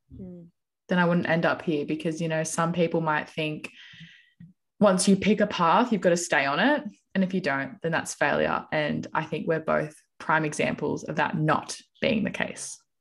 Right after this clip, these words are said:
Speaker 1: Absolutely. I so agree with that. And, uh, I've got, like, seventeen tangents going on in my head. Um, the first one I'm gonna <laughs> head down is the critically thinking part. I think
Speaker 2: Mm.
Speaker 1: that's a huge reason why I wanted to start this degree, same as you, Sarah.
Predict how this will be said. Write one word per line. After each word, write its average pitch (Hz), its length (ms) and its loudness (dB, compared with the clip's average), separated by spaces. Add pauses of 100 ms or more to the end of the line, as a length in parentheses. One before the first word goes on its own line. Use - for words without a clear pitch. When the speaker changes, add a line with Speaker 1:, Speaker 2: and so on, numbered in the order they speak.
(260)
Speaker 1:
Absolutely. 170 1120 -16
I 180 140 -12
so 175 300 -10
agree 156 260 -10
with 156 140 -12
that. 147 260 -14
And, 165 200 -12 (520)
uh, 175 240 -6
I've 175 200 -10
got, 175 140 -8
like, 175 200 -8
seventeen 165 520 -12
tangents 160 460 -14
going 160 180 -12
on 160 80 -10
in 156 60 -12
my 156 80 -12
head. 156 400 -12
Um, 175 320 -2
the 180 80 -10
first 180 340 -6
one 196 120 -8
I'm 190 120 -8
gonna 175 160 -10
<laughs> - 0 -
head 185 300 -8
down 180 440 -10
is 196 220 -6
the 185 80 -12
critically 190 540 -12
thinking 180 440 -12
part. 160 480 -10 (520)
I 190 40 -10
think 170 160 0
Speaker 2:
Mm. 160 60 2
Speaker 1:
that's 175 160 -2
a - 240 -20
huge 196 260 -12
reason 175 320 -10
why 160 160 -10
I 156 40 -10
wanted 160 300 -12
to 160 120 -18
start 180 380 -16
this 214 160 -12
degree, 165 300 -12
same 180 260 -14
as 165 120 -16
you, 196 80 -14
Sarah. 156 320 -14